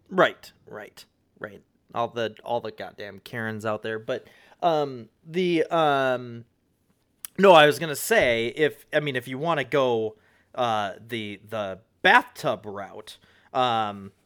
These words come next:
you know, that's where, you know, go ahead and bring the toaster in, you know, make yourself a nice little, you know, uh,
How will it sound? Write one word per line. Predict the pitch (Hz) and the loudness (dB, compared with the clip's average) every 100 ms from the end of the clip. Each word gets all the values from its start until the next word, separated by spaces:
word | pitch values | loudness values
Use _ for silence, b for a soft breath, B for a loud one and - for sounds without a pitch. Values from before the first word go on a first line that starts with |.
| _ | _
you | - 135 | -10 -8
know, | 101 107 | -6 4
that's | 175 208 196 | 8 8 6
where, | 147 135 117 104 101 104 - - | -4 -2 -2 -2 -4 -6 -10 -12
you | 127 120 | -4 -2
know, | 110 101 98 _ 139 135 _ | -2 -6 -10 _ -20 -20 _
go | 160 151 | 4 6
ahead | 147 139 | 6 4
and | 120 117 | -2 -4
bring | 131 123 | -4 -4
the | 110 | -8
toaster | - 196 202 196 - 185 165 | -4 2 4 4 2 0 0
in, | 170 165 160 160 165 - b b b | 0 0 -2 -4 -8 -12 b b b
you | 131 | -10
know, | 113 | -6
make | 123 123 | -4 -4
yourself | 127 120 - 123 110 | -6 -6 -2 -2 -2
a | 113 | -6
nice | 107 107 - | -6 -6 -6
little, | 120 110 98 98 _ b b b b b b b b b b | -4 -4 -4 -8 _ b b b b b b b b b b
you | 190 | -2
know, | 151 135 B B 185 | 0 0 B B 0
uh, | 175 143 135 135 131 | 2 4 4 4 2